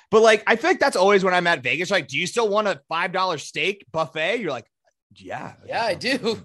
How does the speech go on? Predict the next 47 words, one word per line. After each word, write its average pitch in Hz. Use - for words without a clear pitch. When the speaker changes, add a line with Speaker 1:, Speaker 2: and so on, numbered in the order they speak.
Speaker 2:
<laughs> -
Yeah, 233
Speaker 1:
And 165
Speaker 2:
the 170
Speaker 1:
they're 170
like 170
Speaker 2:
prices 330
down 285
there 262
are 214
a 185
lot 208
more 247
reasonable, 220
even 226
on 220
the 180
table 220
games, 214
the 175
slots, 202
all 180
that 196
stuff. 190
It 185
doesn't 294
have 254
that 208
new 220
strip 240
smell, 202
but 190
it 190
Speaker 1:
Yeah. 226
Speaker 2:
definitely 214
has 208
some 202
of 185
that 175
old 170
strip -
charm. 143
You 156
know 202
what 226
I'm 233
saying? 349